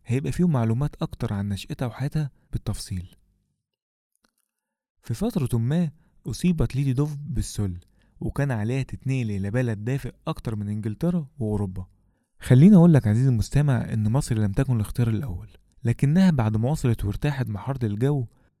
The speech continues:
قابلت الحاجة اللي خلتها تقضي بيت حياتها في مصر وتختار إنها تندفن فيها. في الرسائل هتحكي لنا ليدي دوف تفاصيل أكتر عن الحياة الاجتماعية في مصر وشكل حياة الفلاح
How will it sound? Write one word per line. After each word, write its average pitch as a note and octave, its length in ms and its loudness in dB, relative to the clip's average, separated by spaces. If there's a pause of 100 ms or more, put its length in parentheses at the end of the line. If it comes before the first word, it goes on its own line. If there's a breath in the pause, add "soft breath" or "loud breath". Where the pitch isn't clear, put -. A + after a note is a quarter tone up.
قابلت C3+ 300 0
الحاجة B2+ 320 -4
اللي G#2+ 180 -2
خلتها A2+ 380 -4
تقضي B2 320 -4
بيت B2 160 -2
حياتها - 280 -4
في C3 160 -6
مصر - 300 -4 (380 soft breath)
وتختار B2+ 460 0
إنها B2+ 160 2
تندفن G#2+ 460 2
فيها. G2 340 -8 (1040)
في - 120 0
الرسائل C#3+ 560 2 (160)
هتحكي - 420 0
لنا D3+ 120 6
ليدي A#2+ 260 4
دوف C3 300 2
تفاصيل C#3 520 0
أكتر B2+ 300 -2
عن G#2+ 60 2
الحياة A2+ 240 -2
الاجتماعية A#2 440 0
في G#2 140 -6
مصر - 340 -8 (500 soft breath)
وشكل D#3+ 360 0
حياة D#3 220 -2
الفلاح G#2 600 -2